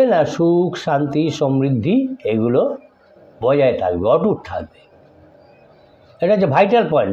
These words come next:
প্রথম পয়েন্ট। দু নম্বর পয়েন্ট হচ্ছে, দু নম্বর যে টিপস, যে আপনি যে বিছানায় শয়ন করেন, ঘুমন, সেই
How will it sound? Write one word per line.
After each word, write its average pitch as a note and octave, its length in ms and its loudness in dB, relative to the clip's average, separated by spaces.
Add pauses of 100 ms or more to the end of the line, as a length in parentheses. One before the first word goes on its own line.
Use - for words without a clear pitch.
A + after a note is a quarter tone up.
(100)
প্রথম B3+ 240 2 (140)
পয়েন্ট। D#2 300 -4 (1600)
দু D3+ 140 2 (100)
নম্বর C#4 260 6 (120)
পয়েন্ট E3 360 2
হচ্ছে, A#2+ 300 -2 (1160)
দু E3 80 2 (100)
নম্বর C4 340 6
যে C#3 80 2 (140)
টিপস, F#3 380 0 (1400)
যে C#3+ 100 2 (180)
আপনি A3+ 260 0 (1800)
যে B2 280 2 (200)
বিছানায় F#3 560 2
শয়ন E3 320 2 (140)
করেন, F#3 260 2 (160)
ঘুমন, E3+ 300 2 (1120)
সেই D3+ 220 -2